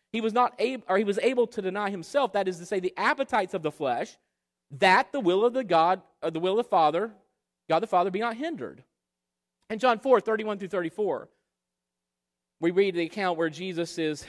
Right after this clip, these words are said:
with his disciples. It says, "In the meanwhile, his disciples prayed him, saying, 'Master, eat.' But he said unto them, 'I have meat to eat that ye know not of.'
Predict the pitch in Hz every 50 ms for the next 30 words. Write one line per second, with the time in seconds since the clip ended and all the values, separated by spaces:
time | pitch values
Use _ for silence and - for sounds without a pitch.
0 | - - 175 170 151 156 151 147 160 151 - - 190 202 196 - - 165 147 147
1 | 165 151 135 - 180 156 170 170 175 180 202 220 226 214 202 175 165 175 160 151
2 | 151 - - 196 190 196 - 170 156 - _ - 208 190 196 190 160 156 156 -
3 | - 202 196 185 165 151 156 180 208 233 233 226 - - - 147 123 - 170 226
4 | 254 165 107 92 _ _ _ _ _ _ _ _ _ _ _ _ _ _ _ -
5 | 208 196 180 - - 220 208 208 202 185 180 - 165 156 202 226 208 175 165 180
6 | 190 170 147 165 190 233 269 220 - - - - 208 226 208 170 175 180 185 196
7 | 190 175 175 170 156 156 165 165 151 113 92 -